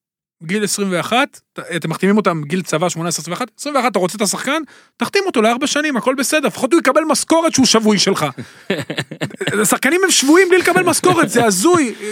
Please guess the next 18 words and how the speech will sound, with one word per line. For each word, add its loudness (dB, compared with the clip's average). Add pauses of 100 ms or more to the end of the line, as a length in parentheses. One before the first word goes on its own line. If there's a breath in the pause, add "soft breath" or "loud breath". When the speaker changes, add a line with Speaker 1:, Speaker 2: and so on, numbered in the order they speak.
(100)
Speaker 1:
אשכנזי 0
הלך 2
לאזור 0
וכפר -4
שלם, -2 (400 loud breath)
והסתובב 0
וקריית -2
Speaker 2:
עשיתי 0
Speaker 1:
מלאכי, 2
Speaker 2:
פעם. -20 (200 loud breath)
Speaker 1:
ו-, 0
והוא 2
עוד 2
היה 2
צריך 0
לשלם 2
לרמת 0
גן 2